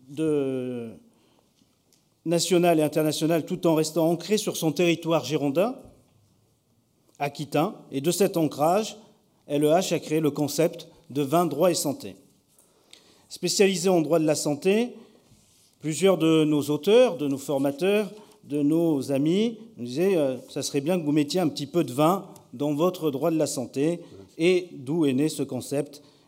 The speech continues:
et l'idée de parler en bien du vin dans une approche multidisciplinaire, celle de valoriser ce vecteur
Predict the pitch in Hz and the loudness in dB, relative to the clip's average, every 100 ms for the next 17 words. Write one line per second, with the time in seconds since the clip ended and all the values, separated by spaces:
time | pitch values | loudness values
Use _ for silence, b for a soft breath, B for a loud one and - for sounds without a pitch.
0 | - 123 127 120 160 139 - 147 143 165 | -10 -8 -8 -4 -2 -2 0 0 2 2
1 | 156 123 165 175 156 131 139 - - - | 0 0 0 0 0 0 -2 -10 -20 -20
2 | b b b b b _ 113 160 175 151 | b b b b b _ -4 2 2 2
3 | 165 160 - 175 175 185 190 170 156 170 | 0 0 0 -2 0 -2 -2 -4 -4 -6
4 | 160 160 151 165 220 - - _ _ - | -4 0 2 2 -2 -10 -20 _ _ -4
5 | 170 165 156 175 175 170 156 185 170 143 | -4 0 2 4 4 2 0 -2 -2 -4
6 | 147 - 160 165 143 | -4 -2 0 0 -2